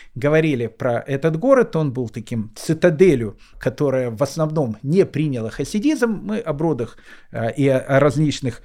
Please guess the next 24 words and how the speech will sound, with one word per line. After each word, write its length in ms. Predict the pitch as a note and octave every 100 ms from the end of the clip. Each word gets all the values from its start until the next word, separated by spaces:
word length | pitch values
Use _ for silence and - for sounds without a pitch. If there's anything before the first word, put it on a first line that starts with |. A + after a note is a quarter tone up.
| -
бродских, 580 | C3 F3 E3 - B2 -
которые 340 | A2+ B2 B2
оттуда 240 | A#2+ C#3 A#2+
будут 220 | B2 A2
выходить, 440 | B2+ C3+ A#2+ A2
еще, 260 | B2 - A#2 - -
безусловно, 560 | C#3 F3 F3+ - C3 A2+
с 100 | -
вами 140 | C#3+
поговорим. 600 | C3+ F3+ G3+ A#3 C#4 D4 - - - - -
Но 120 | G#3
вот, 320 | D#4+ D#4 - -
с 180 | - -
одной 320 | A#3 G3+ D4+
стороны, 720 | - - A3 A3 C4 B3+ A3+ -
Галиция — 880 | D3 E3+ F#3 B3+ - A3+ G#3+ G3+ -
это 220 | F#3+ G3
была 540 | E3 E3 F#3 F#3+ F3+ -
вот 260 | D3+ D3 _ -
территория 560 | F#3 F3+ F3 G#3 F3
Австрии 540 | D#3 - F#3+ - D#3 E3+
и 40 |
Венгрии, 560 | D#3+ B3 B3 A3+ A3+ A3 - _
где 440 | C3 C3+ D3+ G3+